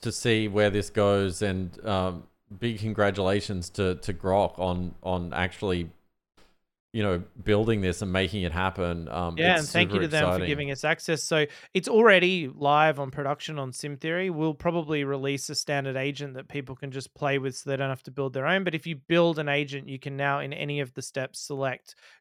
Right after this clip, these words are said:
Speaker 2: Grok, both, uh, Mistral and, uh, Mixtral, sorry, and, uh, Llama two, um, as the, as the model. And
Speaker 1: Yeah, and you'll
Speaker 2: use
Speaker 1: just
Speaker 2: it
Speaker 1: be
Speaker 2: in any
Speaker 1: blown
Speaker 2: agent.
Speaker 1: away by the speed. Honestly, it <laughs> makes, it makes it so much more enjoyable because it's just, y-, there's n-, there's just no waiting. It's just, like, a real-time conversation. It's super cool.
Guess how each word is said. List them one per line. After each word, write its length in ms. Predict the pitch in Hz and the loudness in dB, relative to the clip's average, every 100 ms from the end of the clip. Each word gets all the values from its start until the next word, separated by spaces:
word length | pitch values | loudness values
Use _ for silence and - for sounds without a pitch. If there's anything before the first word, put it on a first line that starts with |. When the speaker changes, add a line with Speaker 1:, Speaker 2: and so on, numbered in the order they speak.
| _ | _
Speaker 2:
Grok, 220 | 151 143 - - | 6 6 4 0
both, 280 | 143 131 - - | 0 0 -8 -8
uh, 160 | 151 131 | -4 -4
Mistral 480 | 139 135 - 135 | -4 -6 -4 -4
and, 360 | - 139 135 131 | -2 -4 -4 -6
uh, 180 | - 139 | -6 -6
Mixtral, 440 | 147 143 - 143 | -6 -6 -6 -8
sorry, 320 | 127 131 135 | -4 -2 -2
and, 320 | 139 143 135 131 | -2 -4 -4 -2
uh, 280 | 131 127 - | -2 -4 -2
Llama 280 | 147 139 131 | 0 0 -2
two, 240 | - 190 190 - - _ | -2 -2 -4 -16 -20 _
um, 260 | 160 147 139 | 0 0 -2
as 320 | - 147 143 127 | 0 0 0 -4
the, 520 | 143 127 127 123 - _ - | -6 -4 -6 -8 -12 _ 0
as 240 | 147 127 | 0 0
the 80 | 131 | -4
model. 340 | 127 131 127 - - _ | -4 -4 -6 -12 -20 _
And 140 | 151 | 4
Speaker 1:
Yeah, 220 | 143 127 104 | 6 6 6
and 120 | 127 | 4
you'll 100 | 139 | 4
Speaker 2:
use 80 | 147 | 4
Speaker 1:
just 120 | 147 | 2
Speaker 2:
it 40 | |
Speaker 1:
be 60 | 175 | 0
Speaker 2:
in 60 | |
any 100 | 139 | 4
Speaker 1:
blown 180 | 123 123 | 6 6
Speaker 2:
agent. 140 | 120 104 | 6 6
Speaker 1:
away 200 | 104 101 | 6 6
by 160 | 101 | 4
the 100 | 92 | 2
speed. 380 | - - 92 90 | -2 -2 0 0
Honestly, 400 | 101 101 - 98 | 0 -2 0 0
it 160 | 95 107 | 2 2
<laughs> 180 | 127 | 4
makes, 260 | 185 - - - _ _ _ | 2 0 -8 -16 _ _ _
it 120 | 131 | 0
makes 260 | 131 139 131 | 4 2 0
it 120 | 113 | -8
so 300 | - - 120 | -6 2 4
much 240 | 113 110 - | 4 0 0
more 180 | 104 | -2
enjoyable 560 | 98 92 98 104 95 85 | -2 0 2 4 2 0
because 300 | 90 92 92 | -2 -6 -8
it's 120 | 92 | -10
just, 280 | - 104 - | -8 -8 -8
y-, 120 | 107 110 | -12 -4
there's 200 | 117 101 | -4 -2
n-, 140 | 120 | -6
there's 200 | 101 120 | -4 -4
just 160 | 120 113 | -4 -4
no 240 | 113 120 | 2 4
waiting. 420 | 101 92 110 98 78 | 6 6 4 2 -4
It's 160 | 82 | -8
just, 280 | - 101 - | -6 -6 -4
like, 260 | 95 92 90 | -4 -4 -4
a 100 | 101 | -4
real-time 560 | 90 92 92 95 90 | -2 -2 -2 -4 -4
conversation. 760 | 87 90 80 87 85 - 78 78 | -4 -6 -6 -4 -4 -6 -10 -8
It's 200 | 80 90 | -8 -8
super 440 | - - 110 92 87 | -8 -8 -6 -6 -6
cool. 400 | - 82 76 | -6 -4 -4